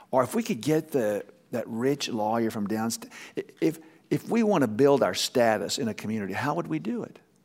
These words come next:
It's who we invite to the party. Now, maybe you actually do that. Maybe you have a get-together at Super Bowl party and you're thinking, "You know, I'm,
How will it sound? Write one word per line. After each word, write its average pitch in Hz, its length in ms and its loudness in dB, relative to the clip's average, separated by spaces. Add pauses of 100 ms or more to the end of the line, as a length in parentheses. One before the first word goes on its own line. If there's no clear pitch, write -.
(260)
It's - 160 -14
who 117 120 -4
we 120 140 2
invite 98 340 -2
to - 60 -8
the 120 80 -6
party. 226 420 -8 (2250)
Now, 233 120 0
maybe 226 260 4
you 185 300 -2 (260)
actually 110 340 -2
do 104 260 0
that. - 340 -6 (340)
Maybe 113 240 -4
you 107 200 -2
have 107 200 0
a 104 60 -4
get-together 104 640 -2
at 92 80 -6 (420)
Super 135 320 0
Bowl 110 200 2
party 110 400 2
and 107 100 -2
you're 104 80 -2
thinking, 107 380 -4
"You 117 100 0
know, 117 160 0
I'm, 110 380 0